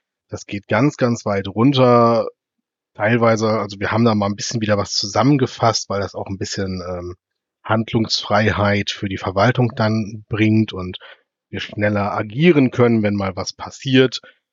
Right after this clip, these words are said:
So könnte man im Grunde jede einzelne Schule, wir haben ja drei Schulstandorte hier bei uns in Sande,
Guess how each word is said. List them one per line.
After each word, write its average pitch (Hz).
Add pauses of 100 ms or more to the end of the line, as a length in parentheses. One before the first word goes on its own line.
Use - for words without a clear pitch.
So 104
könnte 107
man 101
im 98
Grunde 101
jede 107
einzelne 101
Schule, 123
wir 104
haben 98
ja 95
drei 107
Schulstandorte 120
hier 113
bei 113
uns 117
in 113
Sande, 110